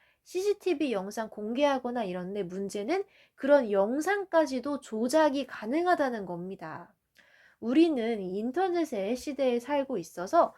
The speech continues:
정보를 쉽고 빠르게 얻을 수 있는 한편 또 진짠지 가짠지 구별하기 어려운 시대에 살고 있기도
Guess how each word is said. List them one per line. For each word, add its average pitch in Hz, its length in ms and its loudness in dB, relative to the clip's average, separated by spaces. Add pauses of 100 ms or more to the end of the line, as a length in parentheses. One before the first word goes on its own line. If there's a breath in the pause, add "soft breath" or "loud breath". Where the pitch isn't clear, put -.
(260 soft breath)
정보를 208 500 -6
쉽고 - 600 -4
빠르게 381 500 4
얻을 208 340 -2
수 233 160 -10
있는 180 360 -8
한편 196 440 -6 (240)
또 403 260 2 (320 soft breath)
진짠지 349 720 0
가짠지 233 800 -2 (340 soft breath)
구별하기 233 800 0
어려운 330 600 4
시대에 240 720 0
살고 339 500 2
있기도 262 680 -4